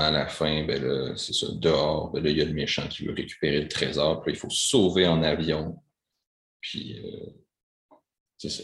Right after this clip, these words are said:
c'est comme la scène d'ouverture, tellement que, tu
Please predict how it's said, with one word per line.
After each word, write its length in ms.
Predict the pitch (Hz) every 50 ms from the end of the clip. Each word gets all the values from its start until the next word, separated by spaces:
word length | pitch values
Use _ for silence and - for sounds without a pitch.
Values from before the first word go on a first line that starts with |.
| -
c'est 180 | - - - - -
comme 200 | 78 73 69 69
la 120 | 67 -
scène 260 | - - 87 85 85
d'ouverture, 640 | 85 80 73 - - - - - 87 85 85 85 85 - - - _
tellement 640 | - 78 80 80 80 82 82 82 82 - - - - _ _ _ _ _ _ _ _ _ _ _ _
que, 160 | - 85 76 64
tu 120 | - -